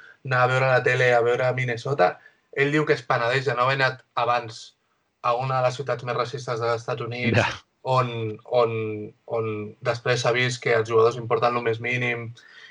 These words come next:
Speaker 1: i que l'únic que volen és a-, exprimir-te com a títol, tio, tu això no ho saps veure i saps... Tenen aquesta idea de que el, el legado són els anillos.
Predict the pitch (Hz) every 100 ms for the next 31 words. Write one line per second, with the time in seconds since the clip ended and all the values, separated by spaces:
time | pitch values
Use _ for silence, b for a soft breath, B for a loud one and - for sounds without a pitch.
0 | B - 143 131 123 113 117 131 131 120
1 | 120 117 117 120 120 120 117 - 127 -
2 | - 123 120 131 135 127 123 131 160 180
3 | 156 160 151 139 135 139 135 143 135 180
4 | 208 202 - 135 - b b 170 185 185
5 | 165 160 170 180 185 165 131 127 123 123
6 | 131 123 127 165 196 220 208 - 143 139
7 | 123 110 104 87